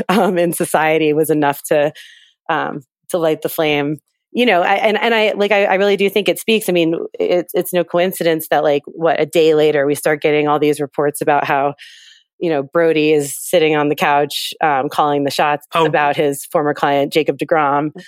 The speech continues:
Speaker 1: Um,
Speaker 2: We're gonna get there.
Speaker 1: <laughs>
Speaker 2: Yeah.
Speaker 1: So, you know, he obviously is, uh,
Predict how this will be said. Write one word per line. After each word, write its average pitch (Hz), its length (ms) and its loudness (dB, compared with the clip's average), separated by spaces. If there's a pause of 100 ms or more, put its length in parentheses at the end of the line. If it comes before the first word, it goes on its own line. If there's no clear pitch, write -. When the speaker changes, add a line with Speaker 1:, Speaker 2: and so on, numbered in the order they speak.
(240)
Speaker 1:
Um, 151 340 0
Speaker 2:
We're 190 140 2
gonna 196 160 2
get 165 200 0
there. 294 580 2
Speaker 1:
<laughs> - 40 -4
Speaker 2:
Yeah. - 260 -2
Speaker 1:
So, 277 260 2
you 233 200 2
know, 190 160 2
he 226 220 0
obviously 214 460 2
is, 175 160 0 (500)
uh, - 60 -8